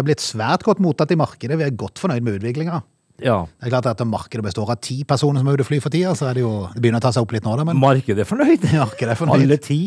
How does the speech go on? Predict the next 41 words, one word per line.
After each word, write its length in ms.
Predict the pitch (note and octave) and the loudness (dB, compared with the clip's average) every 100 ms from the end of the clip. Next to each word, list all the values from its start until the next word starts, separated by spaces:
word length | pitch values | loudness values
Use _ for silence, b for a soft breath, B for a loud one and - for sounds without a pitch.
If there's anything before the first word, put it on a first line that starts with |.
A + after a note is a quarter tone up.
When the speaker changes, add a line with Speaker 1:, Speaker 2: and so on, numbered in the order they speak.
| G#3+ | 2
Speaker 2:
er 80 | E3+ | 4
happy. 300 | E3+ - C4 E3+ B B B | 2 0 -4 -6 B B B
Speaker 1:
Fram 300 | - D3+ F3 | 2 4 4
til 140 | G3 | 4
sommeren 560 | - F3+ D#3 C3 F#3 G#3+ | 2 4 4 4 2 0
så 140 | - D#3 | -2 -4
skal 160 | C#3+ | -4
selskapet 460 | C3 C3+ G#2+ B2+ C3+ | -2 -2 -2 -4 -2
bet-, 220 | C3 - C3+ | -4 -6 -4
eh, 320 | C3 B2+ B2 A#2 | -2 0 -2 -2
tilby 300 | B2 C#3 B2+ | -4 -4 -8
trettiåtte 880 | - - B2+ D3+ - - _ - D3 | -8 -8 -6 -8 -10 -12 _ -6 -4
reiseruter. 560 | C3 A#2 - A#2 A#2 E3+ - _ _ _ _ _ _ _ _ - | -2 -4 -4 -6 -6 -8 -10 _ _ _ _ _ _ _ _ -4
Speaker 2:
Jaha. 520 | A2 A2 G#2+ - D#3+ - - | 0 2 2 0 -4 -6 -10
Speaker 1:
Mhm. 260 | C3 C3 | -8 -6
Speaker 2:
Hvor, 180 | G2+ B2+ | 0 0
eh, 280 | A#2+ G#2+ A2 | 2 -2 -4
hvor, 220 | G#2+ A2+ A2+ G2 | -6 -4 -6 -6
hvor, 220 | G#2+ G#2+ G2 G2 | -6 -6 -6 -6
hvor 180 | G#2 G#2 | -6 -4
da? 140 | G#2+ F3+ B B B B _ - | -6 -8 B B B B _ -18
Speaker 1:
Ja, 160 | - A2 | -12 -10
direkterute 600 | G2 F2 - A2+ A#2 A2+ | -8 -10 -10 -6 -6 -4
fra 80 | A2 | -6
Bergen 300 | G2 F#2+ G#2+ G2 | -6 -6 -6 -6
til 80 | |
Nis, 220 | A2+ F3 - - | -6 -6 -8 -8
Malaga 500 | G#2+ F#2+ G2 A2+ B2+ B2+ | -6 -6 -6 -6 -6 -6
og 80 | A#2 | -6
Sadar, 540 | - G#2 A2+ F#3 F3+ | -8 -8 -6 -4 -4
og 100 | D3 | -6
fra 140 | - A#2+ | -8 -8
Stavanger 380 | B2 A#2 B2 C#3+ | -6 -6 -6 -6
til 80 | B2 A2+ A2 | -8 -6 0
Speaker 2:
Jo, 80 | C3 | 0
men 100 | - | 0
Speaker 1:
Alicante. 160 | - | -6
Speaker 2:
trenger 600 | C#3 - E3+ F#3 A2 D#2 F2 | -4 0 4 4 2 -4 -4
de 120 | A2+ | -2
til 180 | - F3+ | 0 2
Nis? 320 | E3 A#3+ | 4 2